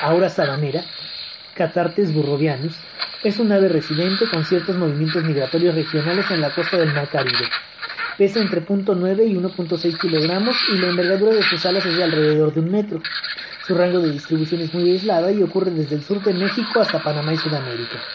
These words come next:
En México se le encuentran los estados de Tamaulipas, San Luis Potosí, Veracruz, Tabasco, Chiapas, Campeche y Quintana Roo. Al igual que otros catártidos,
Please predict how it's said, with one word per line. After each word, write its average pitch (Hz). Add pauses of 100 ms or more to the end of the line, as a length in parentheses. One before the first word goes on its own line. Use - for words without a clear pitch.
(580)
En 156
México 180
se -
le 156
encuentran 175
los 160
estados 160
de 147
Tamaulipas, 170
San 160
Luis 156
Potosí, 190
Veracruz, 170
Tabasco, 160
Chiapas, 160
Campeche 160
y 185
Quintana 135
Roo. - (800)
Al 202
igual 220
que 196
otros 170
catártidos, 190